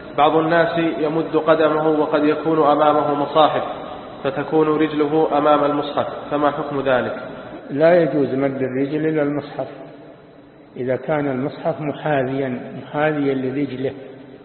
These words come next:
Speaker 2: قريبا منها لا يجوز. أما أن المصحف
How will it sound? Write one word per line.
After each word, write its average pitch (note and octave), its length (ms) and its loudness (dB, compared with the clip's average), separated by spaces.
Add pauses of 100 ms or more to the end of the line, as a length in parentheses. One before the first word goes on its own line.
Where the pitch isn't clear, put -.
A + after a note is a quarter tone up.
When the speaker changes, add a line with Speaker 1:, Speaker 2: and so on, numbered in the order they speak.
(340)
Speaker 2:
قريبا D3 380 2
منها C3+ 540 0 (640)
لا F3 140 -2
يجوز. B2 400 -4 (640)
أما F#3 340 4
أن E3 160 2
المصحف D#3 500 0